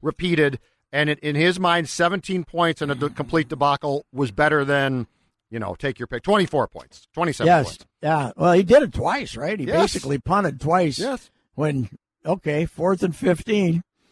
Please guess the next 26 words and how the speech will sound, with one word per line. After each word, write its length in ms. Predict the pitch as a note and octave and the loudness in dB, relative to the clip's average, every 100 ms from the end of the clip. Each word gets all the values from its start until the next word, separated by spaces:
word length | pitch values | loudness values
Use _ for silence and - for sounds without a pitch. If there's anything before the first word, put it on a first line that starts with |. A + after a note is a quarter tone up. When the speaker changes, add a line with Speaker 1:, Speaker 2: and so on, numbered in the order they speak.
| _ | _
Speaker 2:
you 140 | D3 | -2
just 240 | E3 F#3 - | 2 2 2
got 240 | F3 F3+ | 0 0
sacked, 560 | - D4+ G#3 F#3 - - F3 | 0 0 2 2 -2 -16 -6
but 180 | D#3 | -6
there's 280 | - E3 D#3 | -2 -4 -2
no, 500 | E3+ F#3 F#3+ G#3 G3+ - _ _ _ _ A3 | 2 4 6 6 4 2 _ _ _ _ -4
no 400 | E3+ G#3 A#3+ A#3+ | 4 8 8 8
reason 420 | G#3+ A#3+ A3+ A3+ | 6 4 4 2
in 220 | F#3+ F#3 | 0 0
God's 400 | F3 G#3 B3 A#3 | 0 2 2 0
green 320 | E3 A#3 B3 B3 | -2 2 4 6
earth 300 | B3+ F3 - | 6 4 0
to 80 | |
punt. 480 | D#3+ G3+ B3 G3 - _ _ _ _ | -2 4 6 4 0 _ _ _ _
You 140 | F3 | 2
have 200 | G#3+ G3 | 2 2
no, 220 | G3+ A#3 F#3+ - - | 2 2 2 -8 -20
by 180 | - A3 | -2 4
the 80 | C#4 | 8
way, 340 | C#4 D4+ G#3 C#3 _ _ _ | 10 10 8 4 _ _ _
Zim, 280 | F3 A3+ F#3 | 2 4 4
somebody 320 | F#3 D4 D4+ | 2 4 4
should 160 | A3+ C4 | 6 6
explain, 460 | B3 C4+ C4+ C#4 G#3+ | 6 4 2 4 4
Zim, 420 | E3+ C#4 F3 | 6 6 6